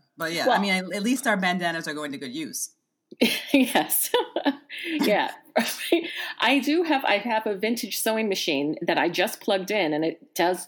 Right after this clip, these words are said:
Speaker 2: work, but it is as loud as
Speaker 1: Yeah, I was
Speaker 2: I
Speaker 1: gonna
Speaker 2: don't
Speaker 1: say, mine is from, like, the, the seventies, and it's loud.
Speaker 2: Oh, it's so loud. I don't think I can use it here 'cause my,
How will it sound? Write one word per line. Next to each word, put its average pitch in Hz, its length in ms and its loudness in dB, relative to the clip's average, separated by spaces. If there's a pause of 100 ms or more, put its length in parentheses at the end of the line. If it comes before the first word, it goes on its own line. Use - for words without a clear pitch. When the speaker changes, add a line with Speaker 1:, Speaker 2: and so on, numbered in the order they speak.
Speaker 2:
work, 170 380 0
but 170 120 0
it - 100 0
is 165 300 0
as - 100 0 (160)
loud 196 760 0 (100)
as 165 560 0
Speaker 1:
Yeah, 339 120 0
I 427 180 6
was - 80 0
Speaker 2:
I 440 40 -8
Speaker 1:
gonna 381 180 2
Speaker 2:
don't 330 100 2 (320)
Speaker 1:
say, - 60 -12 (280)
mine 302 340 2
is 349 140 -2
from, 302 240 0
like, 233 260 0
the, 180 480 -6 (140)
the 170 340 -6
seventies, 233 1080 -4
and 160 180 -6
it's 180 320 -4
loud. 120 480 -4 (220)
Speaker 2:
Oh, 170 180 4
it's 151 200 0
so 202 180 2
loud. 180 360 2
I 170 80 0
don't 190 200 -2
think 208 160 -2
I 196 80 0
can 170 340 -4
use 302 260 2
it - 80 0
here 151 200 0
'cause 165 200 -6
my, 160 300 -2